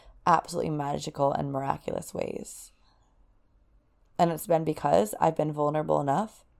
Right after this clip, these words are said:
to say yes and fully claim my highest desires, even when it was so terrifying that all I wanted to do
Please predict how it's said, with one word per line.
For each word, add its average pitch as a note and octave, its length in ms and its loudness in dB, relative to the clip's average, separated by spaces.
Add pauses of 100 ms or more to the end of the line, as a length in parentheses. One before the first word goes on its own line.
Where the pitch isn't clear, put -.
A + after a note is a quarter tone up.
(400)
to - 100 -10
say F#3+ 200 6
yes F3 300 4
and F#3 140 -2
fully F3 320 -4
claim F3 680 -4
my D#3+ 220 -4
highest D#3 320 -6
desires, D#3+ 440 0
even G3+ 280 -4
when F3+ 160 2
it F3+ 80 -2
was - 220 0
so F#3+ 560 2
terrifying - 920 -2 (1400)
that F3+ 100 4
all E3 180 12
I E3+ 100 12
wanted D#3+ 320 4
to - 80 -12
do D3 420 0